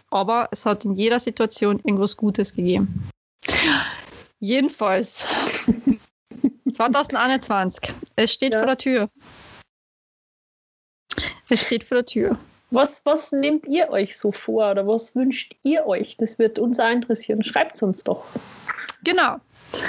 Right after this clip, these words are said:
Speaker 1: Und wo schreiben sie uns? Soll ich sagen oder sagst du's?
Speaker 2: Also wir haben da einen ganz, ganz tollen Instagram-Account.
Speaker 1: Uh.
Speaker 2: Der heißt volle unterstrich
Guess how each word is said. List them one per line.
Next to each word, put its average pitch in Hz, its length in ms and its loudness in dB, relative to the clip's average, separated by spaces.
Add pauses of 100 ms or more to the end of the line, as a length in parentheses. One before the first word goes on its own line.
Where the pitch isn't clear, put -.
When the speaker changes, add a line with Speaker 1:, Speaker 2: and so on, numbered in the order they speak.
(460)
Speaker 1:
Und 214 280 4
wo 202 160 2
schreiben 202 360 2
sie 240 140 0
uns? 254 380 -2 (160)
Soll - 180 -2
ich 233 160 2
sagen 311 240 2
oder 320 140 2
sagst - 240 -4
du's? 226 240 0 (1040)
Speaker 2:
Also 196 220 2
wir 202 120 2
haben 202 160 0
da 254 100 2
einen 226 200 0
ganz, 220 360 2
ganz 294 260 0
tollen 254 300 2
Instagram-Account. 208 1200 0 (460)
Speaker 1:
Uh. 208 600 2 (220)
Speaker 2:
Der 220 240 2
heißt 233 500 -2
volle 233 680 0 (480)
unterstrich 220 680 0